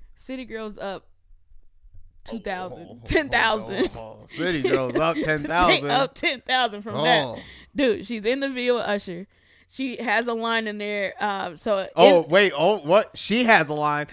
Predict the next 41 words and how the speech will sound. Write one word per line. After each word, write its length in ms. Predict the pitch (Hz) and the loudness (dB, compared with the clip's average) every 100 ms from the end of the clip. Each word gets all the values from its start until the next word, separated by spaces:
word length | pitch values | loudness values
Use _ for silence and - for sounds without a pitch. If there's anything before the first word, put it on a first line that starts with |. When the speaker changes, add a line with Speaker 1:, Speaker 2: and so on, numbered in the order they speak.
| - | 0
Speaker 2:
I 80 | 202 | 2
Speaker 1:
in 60 | 226 | 6
Speaker 2:
thought 160 | 311 | 6
Speaker 1:
the 60 | 302 | 6
Speaker 2:
she 40 | 226 | 6
wasn't 360 | 220 214 226 | 4 6 6
Speaker 1:
video. 140 | 262 240 | 6 4
Speaker 2:
in 80 | 180 | 4
it. 200 | 120 - | -4 -12
Speaker 1:
She's 200 | - 320 | -6 -4
not 220 | 311 311 - | 2 2 4
Speaker 2:
She's 180 | 220 | 0
Speaker 1:
in 40 | 220 | 2
the 60 | 254 | 6
Speaker 2:
not 200 | 214 196 | 8 8
Speaker 1:
song. 340 | 196 247 226 | 8 8 8
Speaker 2:
in 60 | 202 | 2
it. 200 | 196 - | 0 0
Speaker 1:
I'm 140 | 262 294 | -2 0
saying 160 | 320 285 | -4 -4
she's 100 | 240 | -4
not 140 | 226 | -4
in 80 | 226 | -4
the 60 | 208 | -2
song. 640 | - 196 190 175 160 151 | 4 6 8 6 6 2
Speaker 2:
Oh, 20 | 143 | 2
man. 220 | 269 311 | 4 6
Speaker 1:
In 200 | - 143 | 4 2
the 40 | |
video, 320 | 269 294 269 - | 0 -2 -4 2
<laughs> 40 | |
in 280 | - - 349 | 2 2 0
the 100 | 294 | 0
video, 540 | 226 254 247 220 196 - | -2 -6 0 0 0 -6
towards 260 | - 233 247 | -4 -2 0
the 80 | 220 | -4
end 100 | 226 | -6
of 60 | 208 | -6
the 60 | |
video, 320 | 208 202 196 - _ _ _ - | -6 -6 -8 -12 _ _ _ -2
um, 540 | 214 196 175 180 147 | 2 2 0 -6 -10